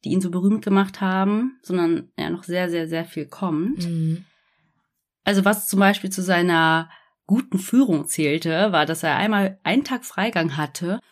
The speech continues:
Speaker 1: und diesen nutzte er, indem er seiner Großmutter half, das Haus aufzuräumen.
Speaker 2: Wow.
Speaker 1: Statt ins Bordell zu gehen
Speaker 2: Mhm.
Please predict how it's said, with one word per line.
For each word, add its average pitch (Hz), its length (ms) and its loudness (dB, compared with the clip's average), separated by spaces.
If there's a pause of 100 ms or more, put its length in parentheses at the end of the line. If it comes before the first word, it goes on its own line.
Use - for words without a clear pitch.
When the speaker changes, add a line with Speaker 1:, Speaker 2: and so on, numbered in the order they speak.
(120)
Speaker 1:
und 185 220 0
diesen 277 260 4
nutzte 190 380 0
er, 160 420 0 (500)
indem 208 400 2
er 185 260 2
seiner 165 220 -2
Großmutter 180 680 -4
half, 190 260 -2
das - 260 -8
Haus 160 200 -6
aufzuräumen. - 800 -8 (480)
Speaker 2:
Wow. 156 460 -4 (2500)
Speaker 1:
Statt 185 320 0
ins 156 380 0 (300)
Bordell 143 340 -2
zu - 140 -12
gehen 165 300 -4
Speaker 2:
Mhm. 156 320 4